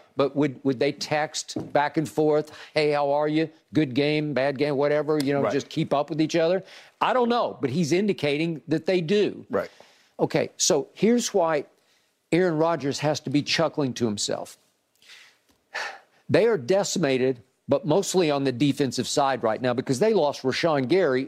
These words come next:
Speaker 1: who is their best pass rusher.
Speaker 2: Yes.
Speaker 1: They lost Stokes, who is a starting cornerback, and he's pretty good.
Speaker 2: Right.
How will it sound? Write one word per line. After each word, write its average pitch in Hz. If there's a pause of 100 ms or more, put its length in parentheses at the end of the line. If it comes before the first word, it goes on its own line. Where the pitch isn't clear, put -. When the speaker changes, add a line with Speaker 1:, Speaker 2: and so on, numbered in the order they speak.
Speaker 1:
who 151
is 113
their 170
best 143
pass 156
rusher. 120
Speaker 2:
Yes. - (280)
Speaker 1:
They 185
lost 202
Stokes, 160
who 156
is 135
a 131
starting 185
cornerback, 147
and 143
he's 196
pretty 220
good. 139
Speaker 2:
Right. 113